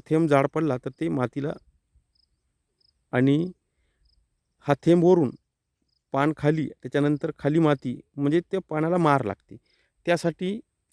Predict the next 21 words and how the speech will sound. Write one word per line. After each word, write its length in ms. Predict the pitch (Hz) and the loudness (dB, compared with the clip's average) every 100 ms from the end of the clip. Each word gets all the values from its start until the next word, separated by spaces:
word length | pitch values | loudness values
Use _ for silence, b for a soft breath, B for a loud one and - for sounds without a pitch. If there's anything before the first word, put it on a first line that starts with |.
| - | -6
अशा 220 | 139 170 | 0 2
अवस्थेमध्ये, 540 | 170 151 - 120 107 110 _ | 4 2 2 -2 -2 -8 _
बारीक 300 | 131 127 131 | 2 2 4
अवस्थेमध्ये, 460 | 107 98 101 101 - _ - | 0 -2 -8 -16 -18 _ -12
तर 40 | |
त्यासाठी 280 | 151 147 160 | -8 -6 -6
पहिलं 280 | 175 160 175 | -2 2 2
फक्त 220 | 180 - 196 | 0 -4 -2
पाणी 220 | 190 180 | 0 0
आपण 220 | 170 175 170 | 0 -4 -4
तुषारनं 340 | 147 151 151 | 0 2 2
दिलेलं 260 | 123 123 110 | 0 0 -4
आहे 140 | 104 147 b b b b - | -6 -10 b b b b -2
आणि 180 | 143 | 0
आताची 360 | 160 139 160 170 | 2 0 -2 0
जी 80 | 170 | 2
अवस्था 320 | 156 151 - | 2 2 -2
आहे, 120 | 110 - | -4 -4
या 200 | 135 147 | 0 2
अवस्थेमध्ये 460 | 143 - 147 143 | 2 -2 -4 -2
आपण 180 | 139 151 | -2 -4